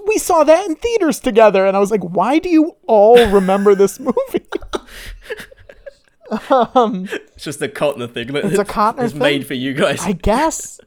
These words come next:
Speaker 1: I guess.
Speaker 2: <laughs>
Speaker 1: Yeah. I don't know.
Speaker 2: That's so strange.
Speaker 1: It
Speaker 2: I,
Speaker 1: was
Speaker 2: look, I don't remember ever talking about this movie to anyone.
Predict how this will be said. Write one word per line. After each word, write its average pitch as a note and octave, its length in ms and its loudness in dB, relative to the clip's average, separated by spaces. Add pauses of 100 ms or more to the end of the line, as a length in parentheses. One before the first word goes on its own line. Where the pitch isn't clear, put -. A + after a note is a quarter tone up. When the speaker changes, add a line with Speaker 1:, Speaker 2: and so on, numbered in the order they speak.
(120)
Speaker 1:
I G#3+ 140 -4
guess. G#3 600 -2
Speaker 2:
<laughs> G3+ 60 -4 (1160)
Speaker 1:
Yeah. E3 340 0 (360)
I D#3 60 -12
don't D#3 160 -8
know. E3 500 -8
Speaker 2:
That's G#3 160 -2
so A3 180 -2
strange. F3 640 -6
Speaker 1:
It G3 120 0
Speaker 2:
I, D3 100 -2
Speaker 1:
was F3 320 0
Speaker 2:
look, C#3+ 180 -10
I D3+ 120 -2
don't G3 340 -8
remember E3+ 300 -4
ever D3 220 -2
talking D3+ 300 -8
about C3 160 -2
this B2 120 -8
movie C3 220 -8
to - 180 -12
anyone. A#2 600 -8